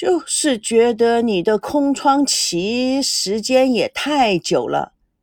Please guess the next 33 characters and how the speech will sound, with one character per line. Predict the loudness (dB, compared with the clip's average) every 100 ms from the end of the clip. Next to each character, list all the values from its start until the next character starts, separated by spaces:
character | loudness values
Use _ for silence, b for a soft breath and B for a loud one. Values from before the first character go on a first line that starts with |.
| _
你 | 4
一 | 6
个 | 6
人 | 6 4
不 | 2
寂 | 2 2
寞 | 2 2
吗？ | -2 -6 -12 _ _ _ _ _ _ _
怎 | -8
么 | -6 -6
会 | -2 0 2
呢？ | 2 0 -4 -8 b b
还 | 0
有 | 2 4
小 | 4 2
娇 | 4 2
娇 | 4
陪 | 0 2 0
着 | 2
我 | 4 4
啊， | 2 -2 -10 _ _ _ _ _
整 | 0 2
天 | 4 2
闹 | 4 4
得 | 4
我 | 6 6
都 | 4
没 | 4
有 | 4
时 | 2 0
间 | 2
寂 | 2 0 2
寞。 | 2 2